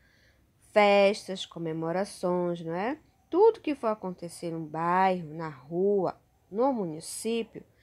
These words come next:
deve ser organizado. Tem que haver pessoas à frente deste trabalho para que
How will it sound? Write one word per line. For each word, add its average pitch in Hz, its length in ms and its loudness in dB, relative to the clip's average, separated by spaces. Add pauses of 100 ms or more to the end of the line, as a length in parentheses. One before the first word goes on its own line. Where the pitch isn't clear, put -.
(480)
deve 185 480 0
ser 214 180 -4
organizado. 170 1040 2 (640)
Tem 208 240 4
que 202 120 -6
haver 180 240 -4
pessoas 208 920 0
à 180 100 4
frente 185 720 -4
deste 165 300 -8
trabalho 160 640 -2 (800)
para 233 460 4
que 427 500 2